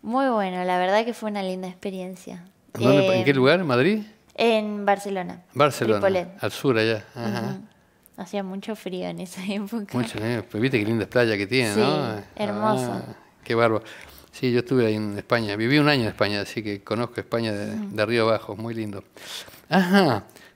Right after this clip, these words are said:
Speaker 2: Em, ¿qué, qué más le puedo decir? Eh, comida, ya dijimos. ¿Dormir? ¿Cuántas horas dormís por día?
Speaker 1: Em, duermo entre cinco o seis horas.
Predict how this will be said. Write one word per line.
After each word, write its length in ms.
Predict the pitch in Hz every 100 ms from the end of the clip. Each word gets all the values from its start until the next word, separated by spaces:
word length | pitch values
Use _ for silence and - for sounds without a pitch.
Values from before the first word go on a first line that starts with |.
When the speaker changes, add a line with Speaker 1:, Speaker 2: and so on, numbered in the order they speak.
| -
Speaker 2:
Em, 920 | 131 139 139 135 131 131 123 123 117 - _ _ _ _ _ _ - _ _ _ _ _ - -
¿qué, 1300 | - 190 190 170 156 147 139 131 123 117 113 113 107 - - _ - - _ _
qué 120 | -
más 140 | 165 170
le 100 | 131
puedo 180 | 131 117
decir? 300 | 110 117 104
Eh, 280 | 107 104 95
comida, 400 | 120 147 170 170
ya 160 | 139
dijimos. 640 | 120 113 - 180 175 175 147
¿Dormir? 320 | 123 139 170
¿Cuántas 240 | 165 151 135
horas 160 | 127
dormís 220 | 123 117
por 180 | 113 110
día? 240 | 107 110 - - - _ _ -
Speaker 1:
Em, 1120 | 247 226 220 214 208 202 202 202 202 196 202
duermo 320 | 220 254 277 277
entre 420 | 247 214 202 202
cinco 680 | - 247 262 277 277 330 311
o 40 |
seis 360 | - 208 202 202
horas. 340 | 185 170